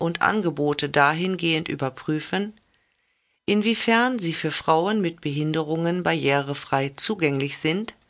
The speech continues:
und daran arbeiten, noch bestehende Barrieren abzubauen. Die Räumlichkeiten der Organisationen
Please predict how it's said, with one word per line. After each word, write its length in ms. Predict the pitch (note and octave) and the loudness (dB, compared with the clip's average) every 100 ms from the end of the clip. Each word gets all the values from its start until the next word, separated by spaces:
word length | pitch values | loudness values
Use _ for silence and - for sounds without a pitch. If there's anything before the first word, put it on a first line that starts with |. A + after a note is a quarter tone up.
| _ _ _ _ - - | _ _ _ _ -20 -4
und 160 | - B3+ | 0 4
daran 320 | G3+ D#3 D3 | 4 4 0
arbeiten, 800 | - D3+ E3+ F#3 G3 - A#3+ A3+ - | 2 4 4 2 0 0 -2 -4 -2
noch 220 | G3+ G#3+ | -2 -2
bestehende 680 | - A#3 - F3 E3+ F3 F3 | 0 2 2 2 2 2 0
Barrieren 560 | F3 F3+ F3 F3 G3 | 0 2 2 0 0
abzubauen. 840 | - - - D3 A#2+ A2+ A2 A2 B2 - _ _ _ _ _ _ _ _ - - _ _ | -2 -2 -2 -2 -2 -2 -2 -6 -8 -18 _ _ _ _ _ _ _ _ -20 -20 _ _
Die 60 | G3 | 2
Räumlichkeiten 960 | F#3+ G3+ A#3+ B3+ - B3 A#3+ A#3+ A#3 | 6 4 4 0 0 2 4 4 2
der 240 | F#3+ D#3 - | 4 2 2
Organisationen 1200 | C#3+ C#3+ C3+ B2+ C3 - - F3 F3+ G#3 A3 G#3+ | 0 0 0 0 0 0 0 2 2 2 0 -4